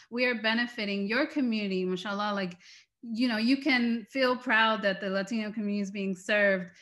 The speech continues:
and just let us do the work. And, you know, it's always been a challenge. And I think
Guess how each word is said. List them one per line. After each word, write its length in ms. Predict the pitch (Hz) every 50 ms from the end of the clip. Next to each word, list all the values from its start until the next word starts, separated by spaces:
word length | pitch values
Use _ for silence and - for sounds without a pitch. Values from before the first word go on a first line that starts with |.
| - - _ -
and 260 | 202 196 196 196 196
just 200 | 208 262 254 254
let 140 | 294 277 277
us 160 | 277 269 -
do 120 | 269 247 240
the 120 | 233 220
work. 340 | 208 208 220 233 233 233 233 - -
And, 500 | 214 202 190 185 185 190 190 196 196 190 - _ -
you 140 | 226 202 196
know, 240 | 185 180 185 185 - _ _
it's 180 | - 226 214 226
always 360 | 240 233 233 240 247 240 220
been 160 | 214 220 208
a 60 | 202 190
challenge. 440 | - - 185 180 175 180 180 180
And 80 | 190 180
I 80 | 190 185
think 320 | 180 202 202 190 185